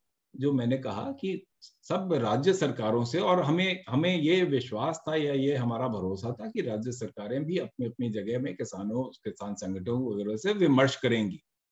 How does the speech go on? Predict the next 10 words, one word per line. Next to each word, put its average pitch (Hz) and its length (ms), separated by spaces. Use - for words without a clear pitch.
दूसरा 196 380
ये 190 300
था 185 400
कि 175 120
दो 160 300
हज़ार, 165 600
अ, 170 380
ग्यारह 113 400
में 127 180
शायद, - 440